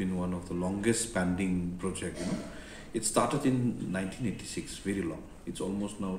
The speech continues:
thirty-six years old. Uh, first it was started by the M T D C, and after that, uh, you know, uh, there was a litigation, uh,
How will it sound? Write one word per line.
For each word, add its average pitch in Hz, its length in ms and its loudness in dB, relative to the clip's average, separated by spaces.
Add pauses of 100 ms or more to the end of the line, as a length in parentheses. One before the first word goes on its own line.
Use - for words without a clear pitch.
thirty-six - 920 -6
years 80 180 -6
old. - 160 -10 (1200)
Uh, - 220 -4 (380)
first 107 240 -2
it 95 100 0
was 95 140 0
started 87 360 -4
by 82 120 -4
the 87 160 -4
M 90 180 0
T - 80 -6
D - 160 -4
C, 92 220 -2
and 87 180 -2
after - 240 -4
that, 90 480 -2
uh, 87 240 2 (380)
you 92 60 -2
know, 107 140 -4 (360)
uh, - 340 -10 (1400)
there 98 160 4
was 95 220 2
a 92 40 0
litigation, 90 800 0 (640)
uh, 78 300 -6